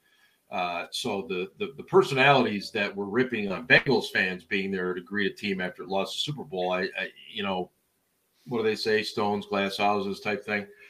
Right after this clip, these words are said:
Um, yeah. So I, I agree with everything that's been said there. Let me, uh, real quick before Ian gets going, I can see that the motor's ready to go here.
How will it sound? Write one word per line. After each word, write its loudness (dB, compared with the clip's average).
Um, 0
yeah. 2
So -2
I, -2
I 2
agree 2
with 0
everything -2
that's -12
been -14
said -4
there. -4
Let 2
me, 6
uh, 4
real 4
quick 0
before 0
Ian 0
gets -2
going, 0
I -2
can -10
see -6
that -6
the -8
motor's -2
ready 0
to -6
go 0
here. -4